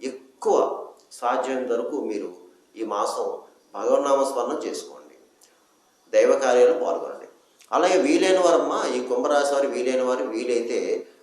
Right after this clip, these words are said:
ఆ, దేవాలయంలో కానీ లేదంటే ఇంట్లో కానీ సత్యనారాయణ స్వామి వ్రతాన్ని చేసుకోండి.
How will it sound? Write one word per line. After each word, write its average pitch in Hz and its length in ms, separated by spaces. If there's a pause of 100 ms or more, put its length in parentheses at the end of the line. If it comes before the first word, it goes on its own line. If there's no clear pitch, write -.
(120)
ఆ, 107 400
దేవాలయంలో 143 600
కానీ 110 400 (320)
లేదంటే 143 480
ఇంట్లో 131 340
కానీ 123 180
సత్యనారాయణ 160 760
స్వామి 147 260
వ్రతాన్ని 139 540
చేసుకోండి. - 420